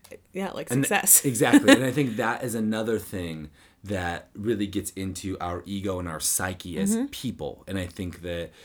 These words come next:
Speaker 2: the more you've worked at something, the more you feel it's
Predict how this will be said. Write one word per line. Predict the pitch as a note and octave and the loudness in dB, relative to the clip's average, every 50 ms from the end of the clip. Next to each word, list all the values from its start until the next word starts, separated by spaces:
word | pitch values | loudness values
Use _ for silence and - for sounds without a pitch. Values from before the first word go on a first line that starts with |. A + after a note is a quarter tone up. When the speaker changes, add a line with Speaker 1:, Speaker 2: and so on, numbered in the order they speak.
| - - - - _ - | -20 -20 -20 -20 _ -2
Speaker 2:
the | - G2+ | 0 2
more | G2+ G2+ G2+ G2 F#2+ F#2+ F#2+ F#2 F#2 F#2 F#2 F2+ E2+ D#2+ - - _ _ _ _ _ _ _ _ _ - | 4 4 4 2 2 2 0 0 0 0 0 0 -2 -4 -8 -20 _ _ _ _ _ _ _ _ _ -10
you've | B2 A2 A2 G#2+ G2 F#2 | -6 -2 -2 0 0 0
worked | F#2+ F#2+ A2 B2+ C#3+ D#3 D3+ - | 0 2 4 4 4 4 2 0
at | A#2+ D#2 - | -4 -2 -2
something, | - F#2 F2+ F2 F2 F#2 F#2 | -2 -4 -4 -4 -4 -6 -4
the | F#2+ G2 | -4 -2
more | G2 G2 G2 G2+ | -2 -2 -2 -4
you | G2 G2 | -4 -6
feel | F#2+ - - G#2+ - | -6 -4 -4 -4 -4
it's | - F#2+ F#2 - | -4 -8 -10 -10